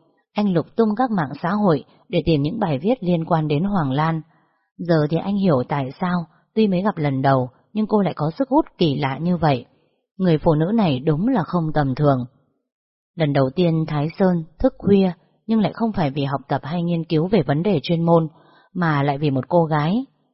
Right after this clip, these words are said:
Lịch sử điện thoại của anh chỉ toàn cái tên Hoàng Lan và hình ảnh của cô mà thôi. Thái Sơn vô tình ôm chiếc điện thoại của mình không tắt máy ngủ đến sáng. Lúc tỉnh dậy đi làm,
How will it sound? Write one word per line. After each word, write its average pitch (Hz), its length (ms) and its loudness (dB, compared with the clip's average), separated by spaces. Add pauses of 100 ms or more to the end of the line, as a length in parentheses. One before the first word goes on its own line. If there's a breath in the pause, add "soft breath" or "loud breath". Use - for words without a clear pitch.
(180)
Lịch 185 240 2
sử 160 140 4
điện 143 260 0
thoại 147 200 -4
của 156 120 -2
anh 175 280 0
chỉ 147 140 0
toàn 135 260 -2
cái 190 160 -4
tên 208 120 0
Hoàng 165 240 -2
Lan 165 300 -2 (220 soft breath)
và 170 120 0
hình 147 200 0
ảnh 147 240 -4
của 139 120 0
cô 196 220 4
mà 147 200 0
thôi. 160 280 0 (760)
Thái 151 240 -2
Sơn 185 200 0
vô 170 200 2
tình 143 300 0
ôm 185 220 0
chiếc - 180 -4
điện 147 180 0
thoại 143 200 -2
của 143 100 4
mình 131 340 0
không 170 260 -2
tắt 214 160 -2
máy 160 200 -2
ngủ 180 200 0
đến 147 180 -2 (120)
sáng. 170 280 -2 (540 soft breath)
Lúc 262 220 2
tỉnh 156 240 0
dậy 147 160 0
đi 208 160 2
làm, 139 340 -2